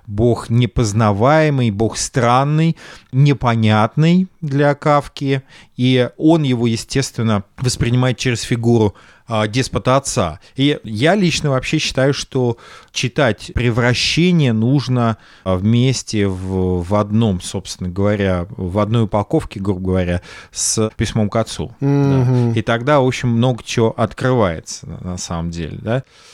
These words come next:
Speaker 1: в жизни Кафки и в, в «Превращении», в самом рассказе «Превращение», да. «Превращение» входит в цикл, а, из трех рассказов, м, который имеет такое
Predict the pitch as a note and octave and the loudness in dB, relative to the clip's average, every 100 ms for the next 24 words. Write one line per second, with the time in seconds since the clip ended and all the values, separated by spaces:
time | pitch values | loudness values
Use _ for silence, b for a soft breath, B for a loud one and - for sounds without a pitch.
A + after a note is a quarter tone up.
0 | B - F#2 G#2+ G#2 F#2+ - D3 E3 - | B -12 -6 -2 -2 -4 -2 0 0 -4
1 | A#2 G2+ F#2+ F2+ G#2+ G#2 - - C3 B2+ | -4 -2 -2 -4 -6 -8 -6 -2 0 2
2 | C#3 - D3 F#2 E2 - G2 G#2 G2+ G#2+ | 0 0 -2 -2 -6 -6 -2 0 0 -2
3 | - F#2+ F#2 F#2 F#2+ A2+ - - - G2+ | -4 -4 -2 -4 -2 -4 -4 -8 -10 -6
4 | C3 B B B B - C#3 C3+ D#3 - | -6 B B B B -2 0 2 2 2
5 | G#3 F3+ - - E3+ D#3+ B2+ - G2+ G2 | 0 0 -2 0 0 2 0 -4 -8 -8
6 | - - C3+ F2+ C#3+ F3+ A3 B B B | -6 0 2 2 0 0 0 B B B
7 | B _ A#2 A2 G#2+ A2 - B2+ G#2+ A#2 | B _ -4 0 2 0 0 -2 -2 0
8 | A2 - B2+ F#3 E3 C3 A2+ G#2 F#2+ - | -2 0 -2 0 0 0 -4 -8 -6 -8
9 | - D3 C#3+ B2+ G#2+ A2 C3 A2 - A#2+ | -4 -2 0 0 2 0 0 -2 -4 -2
10 | A#2+ G#2+ | 0 0